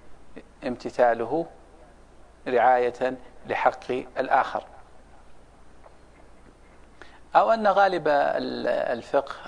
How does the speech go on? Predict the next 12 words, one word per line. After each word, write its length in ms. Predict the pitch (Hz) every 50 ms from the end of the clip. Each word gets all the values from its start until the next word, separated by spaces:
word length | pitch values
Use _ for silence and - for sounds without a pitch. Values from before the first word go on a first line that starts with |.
| - -
أصلًا 440 | 131 - - 120 117 117 117 117 - - - - - -
يكتب 480 | - 131 127 - - - 131 123 123 123 - - - - - - - - - - - - - - - - - - - - - - - - - - - - - - - - -
موجها 600 | 123 127 131 120 117 - 123 117 120 120 113 120 - - - - - - - - - - - - - - - - - - - -
للرجل، 540 | 127 110 120 123 120 - 120 113 123 120 - - - - - - - - - - - - - - - - - - - - - -
وإن 140 | 123 123 120
كانت 360 | 117 - 123 123 120 117 -
المرأة 320 | 123 117 123 120 135 131 113
تدخل 520 | - - - - 117 - - 127 120 110
في 140 | - - 113
ذلك. 400 | 110 110 107 107 110 - - - - - - - - - - - - - - - - - - - - - - - - - - - - - - - - - - - - - - - - - - - - -
<clears throat> 520 | - 160 170 165 - - 170 156 127 98 - - - - - - - - - - - - - - - - - - - - - - - - - - -
ها؟ 160 | 117 117 117